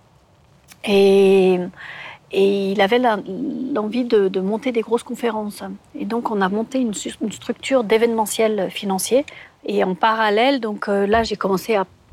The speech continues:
organiser mes vacances en fonction d'un potentiel sommet que je pourrais gravir, et cetera. Et j'ai, c'est pour ça que j'ai passé, en fait, beaucoup de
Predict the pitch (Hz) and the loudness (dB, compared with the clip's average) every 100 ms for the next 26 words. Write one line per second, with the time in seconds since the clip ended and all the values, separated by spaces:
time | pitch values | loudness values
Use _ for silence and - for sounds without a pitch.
0 | - - 208 220 226 233 214 240 226 196 | -10 0 0 2 2 4 2 2 2 2
1 | 185 175 233 262 220 190 202 185 - 220 | 0 0 2 2 2 -2 -2 -4 -2 -2
2 | 180 170 196 196 175 226 214 - 196 190 | -2 -2 -4 -4 0 0 0 2 2 2
3 | 190 220 214 185 - 202 190 190 190 - | 2 2 0 -6 -12 -8 -6 -2 -4 0
4 | 180 185 202 214 196 190 190 190 190 214 | 0 0 -4 -4 -4 -6 -14 -14 -14 -18
5 | - 185 185 190 190 - 190 196 254 214 | -6 -4 -4 -6 -6 -8 -6 -2 0 2
6 | 208 196 - 233 190 180 214 - | 2 0 2 2 2 -6 -8 -8